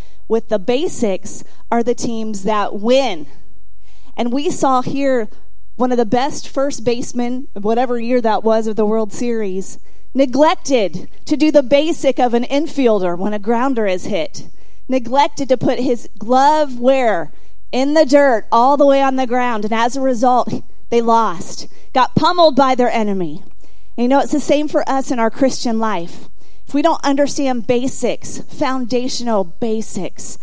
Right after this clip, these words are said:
about some things about who God is and who we are and what he says in his word about you and about your future and about your family,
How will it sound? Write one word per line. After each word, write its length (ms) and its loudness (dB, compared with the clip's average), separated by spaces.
about 320 2
some 180 -2
things 460 0
about 400 0
who 200 2
God 400 0
is 560 -2
and 100 -4
who 240 2
we 280 0
are 400 -2
and 120 -2
what 200 4
he 200 -2
says 360 -2
in 100 -2
his 240 -2
word 540 0
about 320 0
you 400 2
and 80 -2
about 200 -2
your 140 -4
future 440 0
and 80 -2
about 240 -2
your 100 -4
family, 680 -4